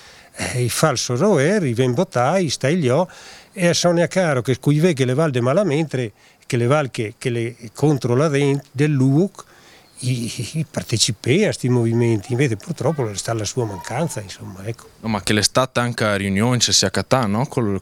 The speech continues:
Speaker 1: Sì,
Speaker 2: fra la
Speaker 1: ancora,
Speaker 2: dent.
Speaker 1: ancora, sta settimana che ha un'intenzione di fare un'altra, e de cercare di,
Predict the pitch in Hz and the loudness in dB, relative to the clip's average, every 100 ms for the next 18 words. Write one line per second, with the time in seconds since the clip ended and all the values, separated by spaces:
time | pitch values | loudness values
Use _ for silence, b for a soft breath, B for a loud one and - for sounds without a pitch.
0 | - - - 127 226 240 101 98 101 98 | -8 -18 -10 -8 -4 0 2 2 -2 -4
1 | 120 170 233 165 113 110 113 110 - 127 | -6 -2 0 2 0 -2 -4 -2 -2 0
2 | 123 135 139 123 - 123 143 202 180 127 | 2 2 2 0 0 2 2 2 2 2
3 | 123 120 123 110 - 127 117 113 - 107 | 2 2 0 0 0 2 2 0 0 0
4 | 104 120 170 185 190 190 156 131 135 117 | 2 2 2 2 2 4 2 0 0 0
5 | 113 113 110 110 110 107 123 123 131 139 | 2 2 0 -2 -4 -6 -6 -6 -4 -4
6 | 131 131 120 123 123 120 120 120 120 113 | -4 -4 0 2 2 2 0 -4 -6 -10
7 | - _ _ _ - - 135 127 - 143 | -14 _ _ _ 0 2 4 2 0 0
8 | 160 202 190 - 147 151 139 120 135 131 | 2 0 -2 -8 -14 -12 -10 -4 0 2
9 | 127 123 120 110 | 2 2 0 -2